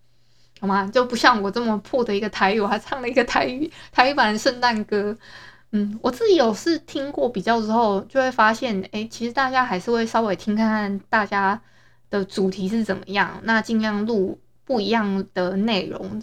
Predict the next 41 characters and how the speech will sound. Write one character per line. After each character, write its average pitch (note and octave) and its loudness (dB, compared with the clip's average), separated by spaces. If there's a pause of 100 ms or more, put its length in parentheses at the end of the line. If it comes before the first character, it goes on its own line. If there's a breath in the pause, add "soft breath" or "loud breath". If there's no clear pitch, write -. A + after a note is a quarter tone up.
区 - -6
别 E3 -4
开 F#3+ -6
来， - -6
我 - -6
觉 G3 0
得 G3+ 0
挺 G3 -2
有 G3 2
趣 - -4
的。 - -14 (320 soft breath)
而 G#3+ -2
且 G#3 -2
至 C#4 -4
少 F#3+ 2
大 A3+ 6
家 A3 4
都 A3 0
是 A3+ 0
有 F#3 0
在， G#3+ 2 (300 soft breath)
算 C#4 -2
是 C#4+ 0
往 G3 4
一 G#3 -2
个 B3 2
好 F#3+ -2
的 F#3+ -6
方 A3 0
向 A3 2
去 G#3 -4
前 F3 -6
进 F#3 -4
的 - -20
吧， - -20 (120)
我 F#3+ -8
觉 G3 -2
得 G#3 -2
蛮 G3 -2
棒 G3+ 0 (100)
的。 - -20